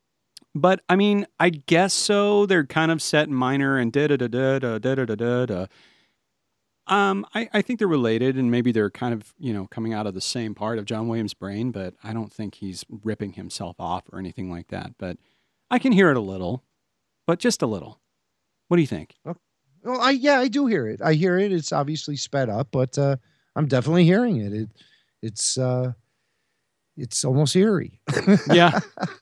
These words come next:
Speaker 1: Yeah, I
Speaker 2: It's
Speaker 1: suppose so.
Speaker 2: almost eerie.
Speaker 1: I suppose so.
Speaker 2: But yes, uh, presented in a very different fashion.
Speaker 1: Yeah.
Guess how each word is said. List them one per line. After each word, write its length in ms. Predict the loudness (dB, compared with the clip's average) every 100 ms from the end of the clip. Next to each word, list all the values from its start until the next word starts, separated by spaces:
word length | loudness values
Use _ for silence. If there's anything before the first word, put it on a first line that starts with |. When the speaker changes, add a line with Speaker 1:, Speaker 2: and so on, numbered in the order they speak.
| _ _ _ -2
Speaker 1:
Yeah, 80 | 0
I 40 | 2
Speaker 2:
It's 100 | 2
Speaker 1:
suppose 280 | 4 4 4
so. 80 | 4
Speaker 2:
almost 220 | 2 2
eerie. 520 | -2 0 -2 -2 -8 _ -8
Speaker 1:
I 80 | -6
suppose 300 | -2 -2 0
so. 180 | 0 4
Speaker 2:
But 160 | 4
yes, 240 | 6 4 4
uh, 160 | 2 4
presented 580 | 6 6 6 6 4 2
in 140 | 0
a 40 | 0
very 340 | -2 -2 -2
different 480 | -4 -8 -6 -10 -10
fashion. 640 | -12 -12 -12 -14 -14 -14 -16 _ _ _ _ 0
Speaker 1:
Yeah. 200 | 2